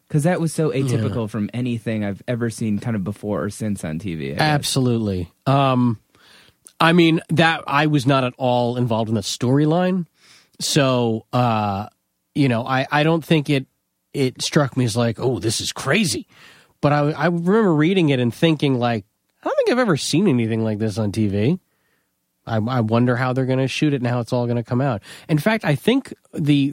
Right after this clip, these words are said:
Speaker 2: first version of that script that I read was kinda different than, than what ultimately they shot. I know that script went through a lot of tweaks, and a lot of the scenes in there were largely improvised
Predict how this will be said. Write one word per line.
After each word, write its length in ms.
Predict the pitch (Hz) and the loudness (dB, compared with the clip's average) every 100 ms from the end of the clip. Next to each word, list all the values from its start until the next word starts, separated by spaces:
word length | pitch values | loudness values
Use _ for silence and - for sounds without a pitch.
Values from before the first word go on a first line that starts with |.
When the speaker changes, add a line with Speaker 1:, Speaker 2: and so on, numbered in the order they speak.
| 165 | -6
Speaker 2:
first 400 | - 170 185 - | 0 0 0 0
version 320 | 156 147 135 | 0 2 0
of 40 | |
that 80 | 127 | -2
script 220 | - 135 | -2 -4
that 80 | 131 | 0
I 60 | 120 | 0
read 200 | 127 120 | 2 0
was 140 | 113 | -2
kinda 300 | - 175 220 | -2 -2 -2
different 420 | 233 156 - 110 | 2 0 2 0
than, 200 | 113 107 | 0 0
than 180 | 101 110 | 0 0
what 160 | 107 123 | 0 0
ultimately 460 | 123 - 117 110 107 | -2 -2 -2 0 0
they 140 | 98 | -2
shot. 420 | - 127 110 95 | -2 -2 -2 -4
I 80 | 120 | -2
know 120 | 131 | 0
that 220 | 143 180 - | 2 0 -4
script 320 | - 165 - | -2 -2 2
went 180 | 131 127 | -2 0
through 160 | 117 | -2
a 20 | 110 | 0
lot 360 | 113 120 123 | 2 2 2
of 460 | 120 117 113 98 - - - - | 0 0 -2 -6 -12 -18 -20 -10
tweaks, 720 | - 156 139 - - - - - - - - | 2 2 2 -2 -6 -4 -6 -10 -20 -12 -2
and 600 | 123 120 113 110 107 - - - - _ - | 0 2 2 2 0 -4 -12 -20 -20 _ -8
a 60 | 139 | -2
lot 260 | 135 143 175 | 2 2 2
of 40 | |
the 80 | 160 | 0
scenes 360 | - 160 156 139 | 0 2 2 2
in 120 | 131 | 2
there 220 | 123 120 | 2 2
were 300 | 117 113 110 | 0 0 -2
largely 560 | 123 110 123 139 127 113 | -4 0 2 2 0 2
improvised 680 | 120 120 101 82 - - - | 2 0 -2 -6 -8 -14 -14